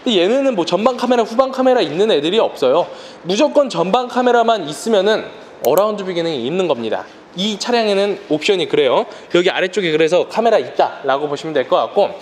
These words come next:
앞쪽 휀다부터 뒤쪽 휀다까지 외판 상태를 봤을 때는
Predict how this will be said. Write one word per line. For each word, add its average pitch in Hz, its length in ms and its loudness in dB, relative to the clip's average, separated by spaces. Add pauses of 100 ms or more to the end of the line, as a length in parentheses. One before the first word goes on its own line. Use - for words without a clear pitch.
(280)
앞쪽 254 340 0
휀다부터 269 460 0
뒤쪽 202 360 -4
휀다까지 247 500 2
외판 226 380 2
상태를 220 420 0
봤을 160 360 0
때는 190 380 0